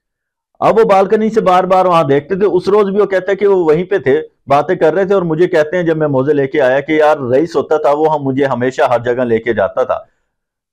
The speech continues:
तो जिस पर अली कहता है कि, "पापा, मैं भी आपका ही बेटा हूं, मैं रईस की तरह आपका ड्राइवर बनूंगा, जहां कहोगे वहीं लेकर जाऊंगा।" अब रईस तो नहीं है, जाहिर सी बात है, अब क्या हो सकता है?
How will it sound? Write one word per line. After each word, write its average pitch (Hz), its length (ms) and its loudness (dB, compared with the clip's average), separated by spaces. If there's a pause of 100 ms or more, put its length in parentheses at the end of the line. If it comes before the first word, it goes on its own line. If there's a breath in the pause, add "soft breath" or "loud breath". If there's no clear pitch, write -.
तो 165 100 0
जिस 151 180 -2
पर 185 160 0
अली 190 200 2
कहता 185 280 0
है 196 80 0
कि, 196 160 0
"पापा, 175 520 -2
मैं 180 240 2 (180)
भी 135 280 -2
आपका 170 340 2
ही 160 100 2
बेटा 127 280 0
हूं, 123 180 -4 (460)
मैं 214 220 4
रईस 185 280 2
की 220 120 -4
तरह 180 180 0
आपका 165 240 0
ड्राइवर 135 340 2
बनूंगा, 135 320 -2
जहां 180 280 -2
कहोगे 196 340 0
वहीं 180 260 -2
लेकर 135 340 0
जाऊंगा।" 107 420 -4 (720)
अब 135 180 -2
रईस 180 240 2
तो 208 60 0
नहीं 190 220 -2
है, 190 120 0
जाहिर 165 200 2
सी 170 100 -6
बात 165 260 0
है, 175 60 2
अब 151 80 -2
क्या 214 240 2
हो 131 180 0
सकता 107 360 -4
है? 78 240 -8